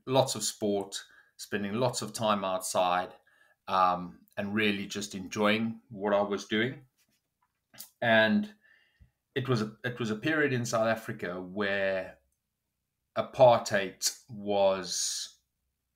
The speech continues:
um, was, was the overarching philosophy of the government.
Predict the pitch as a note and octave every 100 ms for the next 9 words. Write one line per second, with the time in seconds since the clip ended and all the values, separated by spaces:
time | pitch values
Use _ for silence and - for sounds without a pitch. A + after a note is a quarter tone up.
0 | _ _ - G#2 F#2+ F#2+ F#2 F2 E2+ _
1 | _ _ _ _ _ _ _ _ _ _
2 | _ _ _ _ _ _ _ _ _ G#2+
3 | A2+ G2+ - - - G#2+ G#2+ G2+ G#2+ G#2
4 | A2+ G#2 G#2+ G2+ G#2 - G#2 - G2+ G2+
5 | G2 - - G2 F#2 F2 _ _ _ -
6 | G#2 G#2 F#2 G2+ F#2 F2 D#2 -